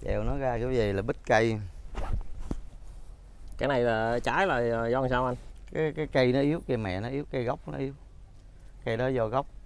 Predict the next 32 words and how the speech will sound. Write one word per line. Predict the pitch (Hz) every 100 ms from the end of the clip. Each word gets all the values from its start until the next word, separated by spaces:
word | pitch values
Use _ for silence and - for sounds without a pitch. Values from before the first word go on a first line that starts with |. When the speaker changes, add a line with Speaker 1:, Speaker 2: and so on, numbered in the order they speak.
| - - - - - - - - - - - - - - - - - - - - - -
Speaker 1:
Mấy | - 135
cây | 123
này | 107 98
mạnh | 110 95
nè. | 101 95 - - - - - - - - - - - - - - - - - - - - - - - - - - - -
Speaker 2:
Nhưng | 117
mà | 127
nó | 131 160
vẫn | 131 156
có | 160
cái, | 170 180 175 160
cái, | 151 160
cái | 160 165
bạc | 110 -
lá | 127 175
là, | 170
là, | 117 110 110 110
là | 107 107 - - - - - - -
Speaker 1:
Cái | 160
bạc | 143 104
lá | 123 147 180
này | 156 110
do | 113 123 127
chắc | - -
nghĩ | 147 131 107
do | 139 143
thuốc | 123 254 -
á. | 247 - - -
Speaker 2:
Do | 113 117
thuốc | 147 156
á. |
Speaker 1:
Ừ. | 170